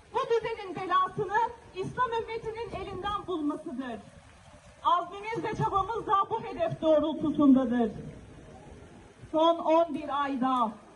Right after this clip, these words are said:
Gazze'de her gün ortalama yüz otuz kişi katledilmiş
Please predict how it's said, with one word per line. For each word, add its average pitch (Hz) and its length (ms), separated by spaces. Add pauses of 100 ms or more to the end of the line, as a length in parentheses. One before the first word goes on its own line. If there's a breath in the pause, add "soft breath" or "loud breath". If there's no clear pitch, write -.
(200)
Gazze'de 302 920 (200)
her 440 340
gün 440 160
ortalama 403 680
yüz 339 160
otuz - 360
kişi 440 320
katledilmiş 359 760